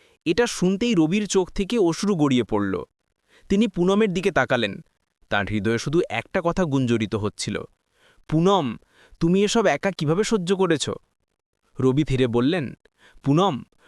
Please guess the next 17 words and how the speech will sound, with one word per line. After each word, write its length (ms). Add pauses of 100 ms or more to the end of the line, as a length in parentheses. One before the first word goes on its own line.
(160)
তোমার 220
তো 160
বিয়ে 280
হয়েছিল 440
না? 220 (560)
তাহলে?" 500 (540)
পুনম 400
গভীর 280
শ্বাস 400
নিলেন। 340 (540)
তার 140
চোখ 440 (320)
দূর 260
রাস্তার 380
ভিড়ে 260
হারিয়ে 300
গেল। 240